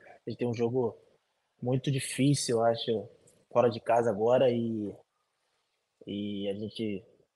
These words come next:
tem que ir lá somar pontos, de preferência os três pontos, pra, pra voltar, ficar tranquilo no campeonato e conseguir o nosso primeiro objetivo, que é o acesso. O resto, se Deus quiser, a gente vai correr atrás aí, se Deus quiser,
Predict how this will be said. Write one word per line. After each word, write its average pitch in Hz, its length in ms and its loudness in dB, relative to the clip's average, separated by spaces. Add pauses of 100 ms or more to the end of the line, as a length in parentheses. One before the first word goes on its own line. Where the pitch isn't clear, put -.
(100)
tem 104 120 -6
que 101 100 -6
ir 101 40 -2
lá 101 160 -2
somar 101 280 -6
pontos, 107 840 -8
de 104 80 -12
preferência 107 500 -6
os 113 80 -10
três 110 220 -8
pontos, 110 320 -12
pra, 139 340 -4 (300)
pra 143 120 0
voltar, 139 600 6
ficar 120 180 2
tranquilo 123 480 -2
no 123 60 -4
campeonato 120 600 -4
e 127 200 -2 (400)
conseguir 135 300 2
o 139 40 6
nosso 143 180 6
primeiro 143 300 6
objetivo, 156 360 4
que 170 80 8
é - 20 12
o 165 40 12
acesso. 160 440 4
O 170 60 0
resto, 147 400 2
se - 760 -18
Deus 135 160 -4
quiser, 123 240 0
a 120 40 -2
gente 120 180 -8
vai 123 100 0
correr 113 220 -6
atrás 110 320 -6
aí, 110 260 -4
se 117 140 -10
Deus 120 160 -8
quiser, 120 320 -8